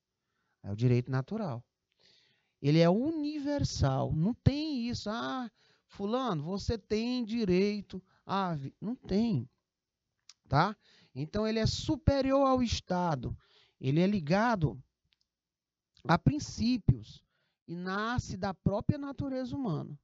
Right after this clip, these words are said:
Aí eu colo-, aí o exemplozinho aí. Direito à vida. Não é preciso que uma lei diga que alguém tem direito à vida.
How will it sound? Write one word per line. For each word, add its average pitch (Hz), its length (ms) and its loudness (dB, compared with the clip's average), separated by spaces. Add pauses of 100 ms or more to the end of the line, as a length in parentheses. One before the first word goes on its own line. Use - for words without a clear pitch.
(160)
Aí - 80 -10
eu 120 60 -8
colo-, 165 320 -4
aí 190 180 -2
o 196 140 0
exemplozinho 147 640 -4
aí. 117 160 -18 (500)
Direito 202 420 -4
à 269 80 -6
vida. 143 440 -6 (280)
Não 147 120 -4
é 170 60 0
preciso 208 560 2
que 180 100 -12
uma 190 200 -6
lei 226 220 -2
diga 190 340 -4 (360)
que - 80 -12
alguém 185 560 -4
tem 247 180 -6
direito 185 340 -4
à 233 80 -8
vida. 147 340 -8